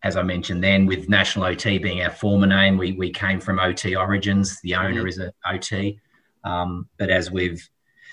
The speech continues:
Speaker 1: as we've kind of grown the business and taken on different non-O T streams, that name needed to change. So
Speaker 2: Mm-hmm.
Speaker 1: thus the three sixty.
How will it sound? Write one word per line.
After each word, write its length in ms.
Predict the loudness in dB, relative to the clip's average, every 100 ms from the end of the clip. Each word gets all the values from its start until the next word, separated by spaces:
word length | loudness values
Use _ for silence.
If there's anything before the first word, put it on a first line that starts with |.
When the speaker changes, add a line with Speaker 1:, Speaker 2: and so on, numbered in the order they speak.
| -20 -20 _ 0
Speaker 1:
as 140 | 2
we've 140 | 2
kind 180 | 4 4
of 80 | 4
grown 260 | 6 6 6
the 80 |
business 540 | 6 4 4 2 2 2
and 260 | 2 2
taken 300 | 4 2 4
on 160 | 4 4
different 400 | 4 2 0 2
non-O 400 | 4 4 4 2
T 220 | 0 -2
streams, 500 | -4 0 2 2 0
that 180 | -6 -4
name 300 | -2 -2 -2
needed 260 | -4 -6 -8
to 80 | -6
change. 500 | 0 2 2 -2 -2
So 240 | -4 -4
Speaker 2:
Mm-hmm. 160 | -4 -6
Speaker 1:
thus 240 | -6 -8
the 80 | -14
three 200 | -8 -6
sixty. 540 | 0 0 0 -2 -2